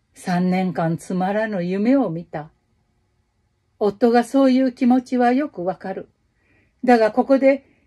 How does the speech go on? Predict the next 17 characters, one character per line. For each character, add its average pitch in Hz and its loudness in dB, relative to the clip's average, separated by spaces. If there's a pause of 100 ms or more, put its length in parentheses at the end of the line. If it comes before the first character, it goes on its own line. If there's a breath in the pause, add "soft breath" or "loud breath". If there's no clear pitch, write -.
見 262 6
切 330 4
り 339 2
を 349 0
つ - -14
け 277 -4
た 220 -2
ら 226 0
ど 339 2
う 381 0
な 240 4
る 208 -8
で 190 -4
あ 196 -6
ろ 240 -4
う - -20
か。 175 -16